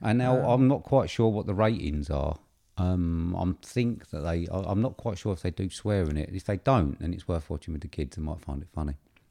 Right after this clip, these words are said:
Speaker 2: I don't think I wanna watch The Blair Thumb with the kids.
Speaker 1: Why? It, it's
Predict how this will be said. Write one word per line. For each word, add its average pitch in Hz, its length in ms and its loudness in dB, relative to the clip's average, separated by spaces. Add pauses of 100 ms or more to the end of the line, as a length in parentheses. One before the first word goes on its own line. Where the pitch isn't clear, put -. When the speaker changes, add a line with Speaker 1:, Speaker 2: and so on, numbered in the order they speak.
(100)
Speaker 2:
I - 100 -20
don't 92 220 -8
think - 140 -10
I 90 60 -8
wanna 90 160 -8
watch 87 260 -12
The - 80 -12
Blair 87 260 -6
Thumb 85 320 -8
with 82 160 -12
the 82 100 -14
kids. - 500 -10 (320)
Speaker 1:
Why? 113 280 0 (140)
It, 101 140 -4
it's 98 360 -8